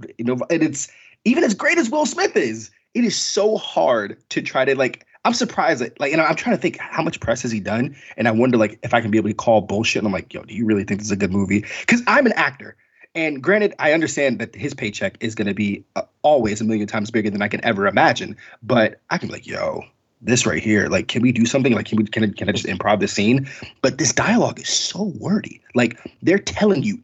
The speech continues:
everything. It's like, "Just so you know, this is what I mean. This is where I come from. Um,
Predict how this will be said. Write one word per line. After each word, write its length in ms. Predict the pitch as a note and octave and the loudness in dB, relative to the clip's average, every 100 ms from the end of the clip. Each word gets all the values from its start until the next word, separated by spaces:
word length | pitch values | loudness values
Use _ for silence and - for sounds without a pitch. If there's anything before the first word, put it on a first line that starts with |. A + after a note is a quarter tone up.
| - | -6
everything. 580 | C3+ G#2 G2 - E2 - _ - - - | -4 -4 -6 -8 -12 -14 _ -20 -20 -6
It's 180 | - C3+ | -2 0
like, 120 | A2 | 0
"Just 160 | C#3+ | 0
so 80 | - | 2
you 100 | C#3+ | 2
know, 200 | C3 A2+ | 4 2
this 200 | A2 A2 | 2 0
is 40 | A#2+ | 0
what 140 | A2 | 0
I 120 | G2+ | 0
mean. 380 | G#2+ A2 G2+ D2+ | 2 2 2 0
This 120 | F#2+ | 0
is 80 | - | 2
where 120 | B2 | 0
I 60 | G#2 | -2
come 220 | - A2 | -2 -2
from. 320 | - - - - - - - | -2 -8 -12 -16 -20 -6 0
Um, 460 | F#2+ F2 D#2+ A#2+ | 0 0 -6 -14